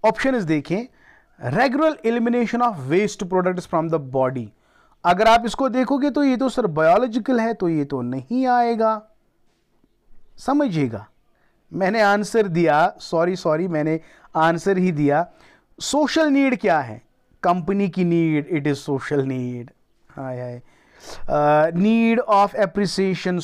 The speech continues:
social approval, need of for emotional security, ये तीनों जो है ये psychosocial needs है,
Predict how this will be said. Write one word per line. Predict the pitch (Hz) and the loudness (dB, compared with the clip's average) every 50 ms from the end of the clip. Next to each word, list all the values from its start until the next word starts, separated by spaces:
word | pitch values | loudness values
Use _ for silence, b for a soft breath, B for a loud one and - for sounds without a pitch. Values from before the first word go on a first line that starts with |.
| - - | -4 -4
social | 175 175 165 - 170 160 156 156 | -4 -2 -2 -2 0 0 0 0
approval, | 143 - 151 151 143 143 143 139 139 135 135 139 b b b b b b b 156 | 0 0 -2 0 0 0 0 0 0 0 -2 -2 b b b b b b b -2
need | 160 180 185 190 | 0 0 2 2
of | 196 190 196 196 190 - - - | 4 4 4 2 0 -4 -6 -4
for | 180 185 185 - | -4 -4 -4 -4
emotional | 202 202 202 202 196 190 160 185 180 160 - - | -4 -2 0 0 0 -2 -2 -2 -4 -4 -4 -8
security, | 160 143 165 160 156 151 147 139 151 151 151 147 b b b b b b b | -6 -2 -2 0 0 -2 -2 -4 -4 -4 -6 -8 b b b b b b b
ये | 165 165 175 208 220 | -4 -2 0 0 0
तीनों | 214 220 - - 240 254 269 277 294 311 339 349 339 | -2 -2 -2 0 2 4 4 4 4 4 4 2 2
जो | 220 185 226 220 220 | 2 2 2 2 2
है | 208 202 202 202 202 196 | 2 2 0 0 0 0
ये | 196 196 196 196 196 196 190 196 B B B B | 0 2 2 2 2 2 0 -4 B B B B
psychosocial | - - - 196 165 170 180 180 - 185 185 190 185 - 185 175 170 165 - 170 165 165 | -14 -6 -2 0 2 2 0 0 0 2 2 2 0 0 0 -2 -2 0 0 -2 -2 0
needs | 165 165 165 165 170 156 160 151 - - | 0 0 0 0 0 -2 -4 -4 -6 -4
है, | 170 175 180 170 147 127 117 107 | -2 0 0 0 -2 -4 -6 -12